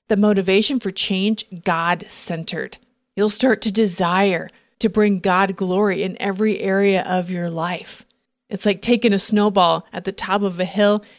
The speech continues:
You start to make that one step of obedience, and the rest follow so much easier. True commitment to change is only gonna come when the motivation to change is God-centered. Now,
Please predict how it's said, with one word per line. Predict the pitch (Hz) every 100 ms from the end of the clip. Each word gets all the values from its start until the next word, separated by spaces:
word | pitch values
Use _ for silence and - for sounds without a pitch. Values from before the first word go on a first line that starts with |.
| _
You | 190
start | 190 - 214 -
to | 202
make | 185 190 202
that | 196 170
one | 185 202 220 233
step | - - - 220 240
of | - 196
obedience, | 185 208 214 240 262 262 - _ _ -
and | 185
the | 190
rest | 202 226 -
follow | 196 185 190 202 - _
so | - 202
much | 190 196
easier. | - 202 202 170 117 - _ _ _ _ _ _ -
True | - 262
commitment | 277 277 233 226 226
to | 208
change | 196 208 196 190
is | 185
only | - 214 220
gonna | 220 196 185
come | - 190 156 156 - _ _ _
when | 180 208 247
the | 294
motivation | 320 320 277 277 254 254
to | 240
change | - 214 175 160
is | - 180 170
God-centered. | 190 160 165 165 - _ _ - - 165 - 143 - _ _ _ _ _ -
Now, | 190 175 -